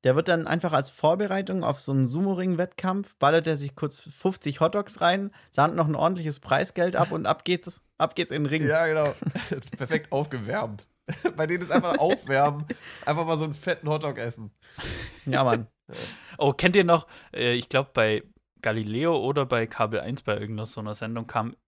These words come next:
Speaker 3: eine Zeit lang immer derselbe Schnellesser oder Vielesser,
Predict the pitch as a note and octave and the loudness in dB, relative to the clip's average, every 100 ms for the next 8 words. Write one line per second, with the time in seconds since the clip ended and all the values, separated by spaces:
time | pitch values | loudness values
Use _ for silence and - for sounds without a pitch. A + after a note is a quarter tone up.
0 | _ _ B2 A2+ - C3 C#3 B2 - D#3 | _ _ -10 -10 -4 -2 -2 -4 -4 -2
1 | D3 B2 A#2 B2+ C#3+ C3+ B2+ A#2+ - _ | 0 0 0 0 0 0 0 -2 -6 _
2 | _ _ - - B2 B2 D#3 D3+ C#3 _ | _ _ -14 -8 0 2 2 0 -4 _
3 | - G2+ - G#2 F#2 G#2 - C#3 D3 D3+ | -8 -6 -2 -2 -2 -6 -8 -6 -6 -6
4 | - G#2 G#2+ G#2+ A2+ C3+ | -8 -8 -6 -6 -6 -8